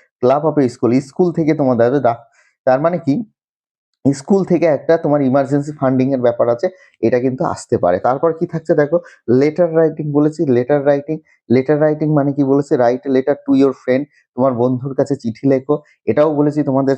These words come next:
বারবার ক্লাসে করিয়েছি যে লেটার রাইটিং তোমাদের মাস্ট আসবে, যে ইন্টার স্কুল এক্সামিনেশন হচ্ছে, সেটা তোমার, আহ, এক্সপিরিয়েন্স, অভিজ্ঞতা জানিয়ে তুমি তোমার বন্ধুকে চিঠি লেখো। এটা কিন্তু বারবার আমি বলেছি, ভালো করে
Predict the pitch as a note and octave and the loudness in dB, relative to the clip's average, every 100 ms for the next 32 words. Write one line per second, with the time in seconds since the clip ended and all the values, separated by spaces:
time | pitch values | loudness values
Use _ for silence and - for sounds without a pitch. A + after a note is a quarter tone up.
0 | A#2 G#2 A2+ C3+ D#3+ D#3+ D#3 C#3+ C#3+ C3+ | -2 -2 0 0 0 0 0 0 -4 -2
1 | C#3 C#3+ C#3 C3 A#2+ A#2 C3+ B2+ B2+ B2+ | 0 0 0 0 0 2 0 -2 -4 -4
2 | B2+ B2 B2 A2 A2+ - B2 B2 B2+ C#3 | -2 0 0 0 0 -2 -4 -2 -4 -4
3 | _ - _ A2+ B2 A#2+ A#2+ _ - C3+ | _ -20 _ -2 0 0 -2 _ -2 0
4 | C#3 D3 C#3+ D3+ C3+ B2 B2+ C3+ C#3+ B2+ | 2 -2 0 0 0 -2 -4 -2 -2 -4
5 | C3 E3 D#3+ C3+ C3+ B2+ C3 - - - | -4 -4 -2 -4 -2 -2 -2 -8 -20 -2
6 | - A2 - C#3 C#3 C3+ G#2+ A#2 B2+ B2+ | -2 -2 -4 -2 0 0 -2 -2 -2 -2
7 | A2 G#2 A#2+ E3+ B2+ A#2+ A#2 A2 A2 G#2 | 0 -2 -2 -2 -2 -2 -2 0 0 -2
8 | A2 G#2+ G2+ - E2+ D2+ - _ _ B2 | -4 -4 -4 -4 -4 -4 -8 _ _ 0
9 | D3 D#3 D#3 A#2 A2+ B2+ C#3 C#3 A#2+ B2+ | 0 0 0 2 2 2 0 0 0 0
10 | C3 D#3+ B2 A2+ B2 B2+ | -2 -6 -2 -2 0 0